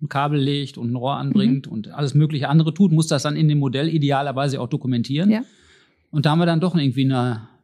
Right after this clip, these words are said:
Speaker 1: Parallele zum Software Engineering. Die Dokumentation ist im Software Engineering ja dann auch leicht mal vorbei, wenn's einen Change Request gibt.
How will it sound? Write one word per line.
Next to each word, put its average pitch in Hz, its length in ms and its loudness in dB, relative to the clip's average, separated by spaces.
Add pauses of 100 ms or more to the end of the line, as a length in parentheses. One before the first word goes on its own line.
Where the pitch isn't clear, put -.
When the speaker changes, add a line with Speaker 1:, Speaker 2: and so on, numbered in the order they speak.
(100)
Speaker 1:
Parallele 135 440 0
zum 131 160 -4
Software 120 380 -4
Engineering. 120 360 -4
Die 120 120 -6
Dokumentation 139 680 -2
ist 165 140 0
im 156 60 4
Software 156 320 -6
Engineering 151 680 -4
ja 143 80 -8
dann 135 240 -4
auch 131 520 -8
leicht 127 640 -4
mal 151 100 2
vorbei, 139 340 -2
wenn's 151 160 -4
einen 160 80 4
Change 156 320 -2
Request - 440 -6
gibt. 196 300 -4